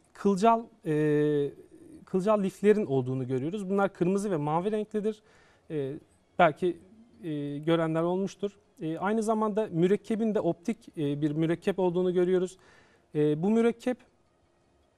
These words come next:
e, parayı oynattığımız zaman sarıdan yeşile doğru bir renk açılması yapar parada ki bu özelliği sahte parada görmek mümkün değildir. Çünkü bu kadar kaliteli bir mürekkebi, e, herkes temin edememektedir.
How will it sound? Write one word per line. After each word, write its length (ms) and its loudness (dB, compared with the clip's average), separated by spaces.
e, 300 -4
parayı 320 4
oynattığımız 680 4
zaman 300 2
sarıdan 360 0
yeşile 400 0
doğru 240 0
bir 260 -8
renk 220 0
açılması 460 -2
yapar 240 -4
parada 340 -6
ki 220 -4
bu 120 6
özelliği 400 4
sahte 320 0
parada 280 2
görmek 380 -2
mümkün 320 -4
değildir. 320 -2
Çünkü 200 -10
bu 120 -10
kadar 340 -4
kaliteli 420 -6
bir 40 -8
mürekkebi, 460 -4
e, 320 -10
herkes 300 -6
temin 260 -6
edememektedir. 720 -6